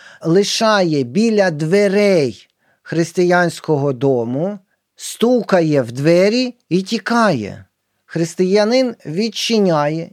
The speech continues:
нікого немає, і бере цю торбу і заносить додому собі в своє життя,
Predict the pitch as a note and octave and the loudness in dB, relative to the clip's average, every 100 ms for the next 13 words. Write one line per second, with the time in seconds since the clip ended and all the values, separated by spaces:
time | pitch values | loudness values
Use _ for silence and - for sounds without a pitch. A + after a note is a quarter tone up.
0 | D#3+ E3 G3 F#3+ A#3+ A#3 A3 G#3+ G3+ F#3 | -4 0 0 0 2 2 2 0 2 2
1 | D#3 C#3+ C3+ C3+ D3 F3 F#3+ _ _ _ | 2 2 0 -4 -8 -12 -16 _ _ _
2 | - A3+ G#3 F#3+ G#3+ A3+ B3 A3 - A3 | -4 -2 0 2 2 2 0 -2 -2 -2
3 | F#3 A#3+ C#4 D4+ C#4+ C#3 A#2 G#2+ G#2+ _ | 0 2 4 4 0 -4 -8 -8 -16 _
4 | _ _ _ - A3 E3 G3 F#3+ F#3+ A#3+ | _ _ _ -2 -2 0 0 2 2 2
5 | C4 - A#3+ A3+ - E3+ E3+ F#3+ F3 G3 | 0 -2 -8 -8 -10 -8 -2 -2 0 0
6 | C4 C#4 F3+ C3 - - F#3 E3 A3 B3+ | 2 2 2 -2 -4 -2 0 0 -2 0
7 | E3+ - - D#3+ E3+ D#3+ F#3+ G3 G#3+ A3 | -2 -4 -6 -2 0 2 0 0 -4 -8
8 | - C4+ E3+ | -2 0 0